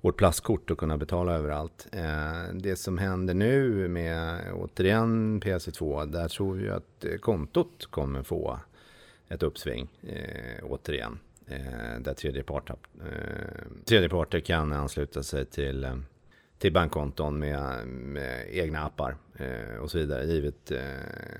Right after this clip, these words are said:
konsumentens, eh, tillstånd då förstås. Men, eh,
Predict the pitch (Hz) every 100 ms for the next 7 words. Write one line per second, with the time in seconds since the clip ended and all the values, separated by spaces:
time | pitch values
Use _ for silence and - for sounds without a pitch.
0 | - - - - - _ _ - 80 80
1 | 76 73 - - 65 55 53 52 76 -
2 | 90 - 117 85 62 - 67 65 - -
3 | 78 76 76 73 76 73